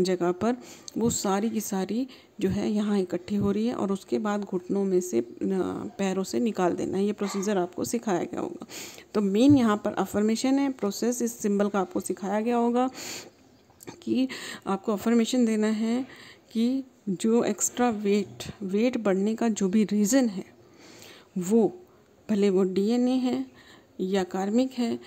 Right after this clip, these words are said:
या फिर आपका जो extra food खाना है या जो भी reason है, वो इकट्ठा होकर पैरों के through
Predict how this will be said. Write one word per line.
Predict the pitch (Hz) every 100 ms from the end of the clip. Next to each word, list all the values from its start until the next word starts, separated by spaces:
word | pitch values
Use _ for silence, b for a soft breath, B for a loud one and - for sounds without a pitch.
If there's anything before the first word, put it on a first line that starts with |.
| B B B
या | 196 196
फिर | 190 214 196
आपका | 185 185 - 185 185 180 180
जो | 185 180 180 180 -
extra | 196 - 208 196
food | - - 233 247
खाना | 240 226 226
है | 226 233 240
या | 240
जो | 208 254
भी | 262 262
reason | 196 170 196
है, | 202
वो | 208 240 254
इकट्ठा | - - 196 - 196
होकर | 190 185 208
पैरों | 254 - 196 185 185
के | 180
through | 185 -